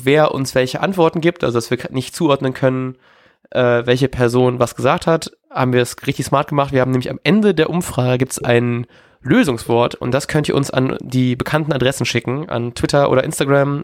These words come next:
äh, at werderhämmert oder an werderhämmert at web punkt de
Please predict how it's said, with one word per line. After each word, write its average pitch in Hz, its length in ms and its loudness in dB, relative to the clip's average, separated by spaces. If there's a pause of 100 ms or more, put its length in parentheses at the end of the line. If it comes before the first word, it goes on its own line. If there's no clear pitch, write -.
äh, 120 320 2
at - 140 -8
werderhämmert 139 520 -2
oder 127 300 2
an 117 300 -2 (720)
werderhämmert 120 400 2
at 117 140 -4
web 131 120 -2
punkt - 40 -4
de 127 220 0